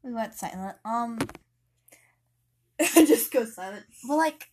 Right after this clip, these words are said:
Speaker 1: during the summer, like, I saw Clay, like, every weekend, and it was like,
Speaker 2: I
Speaker 1: hey.
Speaker 2: feel, okay, what, what, what do you mean they're gay?
Speaker 1: 'Cause they're into, like, those anime girls that have dicks, though. So, like,
Speaker 2: But then,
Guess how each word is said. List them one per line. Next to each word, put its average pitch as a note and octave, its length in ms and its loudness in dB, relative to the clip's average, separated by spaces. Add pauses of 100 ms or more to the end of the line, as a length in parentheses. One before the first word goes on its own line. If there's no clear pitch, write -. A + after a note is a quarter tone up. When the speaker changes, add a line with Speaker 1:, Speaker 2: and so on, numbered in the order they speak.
(160)
Speaker 1:
during C4 260 -4
the B3+ 80 -8
summer, G3 480 -10
like, G3+ 220 -12
I G#3 100 -12
saw A3 160 -12
Clay, A3 240 -14
like, G#3 180 -14
every F#3+ 220 -12
weekend, G3 520 -12 (200)
and G#3 120 -12
it G3+ 40 -14
was G#3+ 180 -10
like, A#3+ 140 -12 (240)
Speaker 2:
I C#4+ 100 2
Speaker 1:
hey. A3 80 -8
Speaker 2:
feel, G4 140 -2 (180)
okay, D#4 200 -4
what, B3 280 -4
what, C4+ 180 -14
what C4+ 140 -8
do C#4+ 60 -10
you B3+ 100 -12
mean B3 160 -12
they're G#3 100 -8
gay? - 300 -12 (1200)
Speaker 1:
'Cause C4 460 -10 (140)
they're A3 220 -12
into, A#3 280 -14
like, A#3 200 -12
those G#3 160 -14
anime A3 400 -8
girls F#3+ 240 -16
that F#3 60 -20
have G3 80 -18 (160)
dicks, - 300 -20
though. - 160 -20 (120)
So, - 180 -16
like, A3+ 220 -8 (560)
Speaker 2:
But C#4 200 0
then, D4 440 0